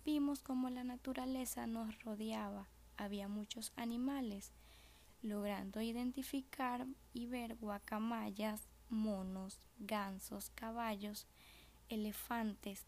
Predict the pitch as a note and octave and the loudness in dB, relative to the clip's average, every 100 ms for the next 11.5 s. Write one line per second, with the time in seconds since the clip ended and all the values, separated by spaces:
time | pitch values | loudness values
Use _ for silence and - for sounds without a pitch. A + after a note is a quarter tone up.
0 | - G#3 - B3+ A3 G3+ G3 G3 - - | -6 -6 -2 2 2 2 -2 -6 -10 -12
1 | A3+ A#3+ A#3+ A#3 A#3+ A#3+ A#3 A3 - A3 | -2 0 2 0 0 0 0 -2 -2 -6
2 | - - - A3+ G#3+ G3 G3 F#3+ G3 - | -6 -6 -2 0 0 -2 -4 -6 -8 -12
3 | - - - - - - C4 C4 B3+ - | -18 -20 -20 -20 -16 2 6 6 6 6
4 | C#4 C#4 - D4 D4 C#4+ C#4+ - C4 B3+ | 4 4 2 2 4 4 2 2 2 2
5 | - D4 D4 D4 E4 G#3+ G3 F#3+ G3+ A3 | 2 0 2 0 -2 -2 -2 -2 0 0
6 | F#3+ F#3 - - - - - - B3 A#3 | -2 -4 -6 -6 -18 -20 -20 -4 2 2
7 | A3+ A#3 A3 A3+ G#3 A3+ A#3+ - B3+ C4 | 2 0 0 2 2 2 -2 -2 0 0
8 | C4+ - C4+ B3 B3+ C4+ - - A3 G#3+ | 0 0 0 0 -2 -4 -4 -2 -2 -2
9 | G#3+ G#3+ G#3 G#3+ G3+ G3+ G3 A3+ A3 A3 | 0 0 0 -2 -2 -4 -4 -2 0 0
10 | - A3 G#3 G#3 G3+ G3 G3 G3 B3 C4 | -2 -4 -2 -2 -2 -6 -8 -4 -2 -2
11 | - C#4 B3+ A#3 A#3+ | 0 2 4 2 0